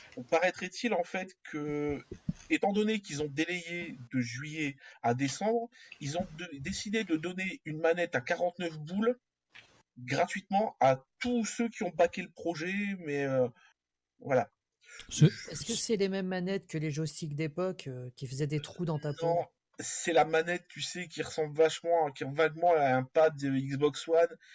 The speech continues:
Speaker 1: mais en qualité imprimante trois D, tu sais. <laughs> Apparemment, c'est le pad là, hein.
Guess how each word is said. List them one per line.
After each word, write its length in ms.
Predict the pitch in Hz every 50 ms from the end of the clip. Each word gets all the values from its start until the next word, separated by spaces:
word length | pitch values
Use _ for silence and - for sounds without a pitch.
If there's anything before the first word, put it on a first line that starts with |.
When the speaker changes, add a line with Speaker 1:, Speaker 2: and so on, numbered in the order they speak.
| - - - - - _ _ - -
Speaker 1:
mais 340 | 127 139 143 147 147 147 147
en 400 | 143 143 131 131 131 131 131 131
qualité 440 | - - 143 143 147 139 131 - 185
imprimante 420 | 160 156 - - - 139 131 127
trois 180 | - - - 139
D, 140 | 147 147 143
tu 120 | - -
sais. 240 | - - 139 135 - _ _ _ _ - - - - - _ - - - -
<laughs> 560 | 156 143 - _ - - - _ _ 175 - _ _ _ _ _ - 196 - -
Apparemment, 520 | - - - 170 160 - 165 165 214 196
c'est 140 | 190 - 170
le 60 | 165
pad 220 | - - 160 160 -
là, 200 | 160 151 143 135
hein. 120 | 123 120